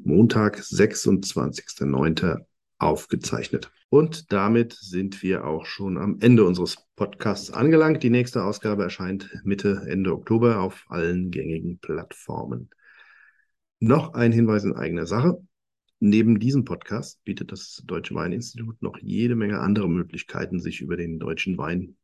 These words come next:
zu informieren. Zum Beispiel finden immer am ersten Donnerstag im Monat Online-Seminare unter dem Titel Weinentdecker Wissen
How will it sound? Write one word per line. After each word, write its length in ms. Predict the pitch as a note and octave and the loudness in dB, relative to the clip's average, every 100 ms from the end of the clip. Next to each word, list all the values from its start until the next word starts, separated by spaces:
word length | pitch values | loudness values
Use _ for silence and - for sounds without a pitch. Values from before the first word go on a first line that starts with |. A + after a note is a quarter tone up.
| _ | _
zu 140 | - | -8
informieren. 640 | D2 F2 E2 F#2+ G2 F2+ - - _ _ _ _ _ - | -6 -4 -4 2 2 2 -4 -20 _ _ _ _ _ 0
Zum 140 | C#3+ | 2
Beispiel 480 | A#2 G#2 - A2+ G#2 | 4 2 2 -2 -2
finden 500 | - G#2+ G#2 G2+ G2 | -4 0 0 0 -2
immer 280 | G2+ G#2 G2+ | -2 0 0
am 140 | F2 | -2
ersten 580 | - G2 B2 B2 - A2+ | -4 -4 -4 -4 -2 2
Donnerstag 600 | G2 G#2+ A2 - G#2+ - | 4 2 0 -6 -12 -10
im 140 | F2+ | -8
Monat 500 | F2 F2+ G#2+ G2 A#2+ | -4 0 0 -2 -6
Online-Seminare 1200 | - C3 G#2+ F2 E2 - _ - F2+ F2+ F2+ F#2+ A#2 | 0 2 2 0 -4 -12 _ -10 -6 -4 -4 -4 -2
unter 160 | G#2 | -4
dem 180 | F#2+ F2+ | -4 -8
Titel 300 | - G2+ F#2+ | -8 -8 -6
Weinentdecker 1040 | D#2+ G#2 A#2 G2+ G2+ - - - - F#2 F#2 | -4 -2 -2 -4 -8 -8 -12 -12 -8 -6 -4
Wissen 400 | A#2 F2+ E2 | -2 -4 -6